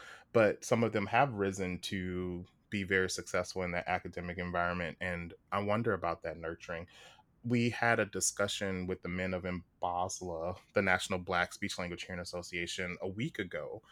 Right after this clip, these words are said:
and we didn't really dive into that part, but we did talk about some of our shared experiences of how we have experienced micro and macro aggressions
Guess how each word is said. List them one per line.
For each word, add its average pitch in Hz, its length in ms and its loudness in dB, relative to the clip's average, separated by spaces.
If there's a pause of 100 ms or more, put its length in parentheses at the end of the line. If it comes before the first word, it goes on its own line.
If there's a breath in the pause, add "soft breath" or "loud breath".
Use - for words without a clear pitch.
(420 loud breath)
and 104 560 2
we 120 100 2
didn't 175 200 4
really 156 200 6
dive 104 380 2
into 107 240 -2
that 90 300 2
part, 143 360 2
but 107 200 2
we 104 240 -4
did 135 220 4
talk - 280 0
about 95 240 0
some 98 180 -2
of 92 100 -2
our 90 120 2
shared 95 340 2
experiences 90 800 -6
of 92 200 -2
how 95 280 2
we 90 180 -6
have 90 360 2
experienced 87 680 -4
micro 85 460 -2
and 85 120 -4
macro 85 400 -2
aggressions 90 600 -4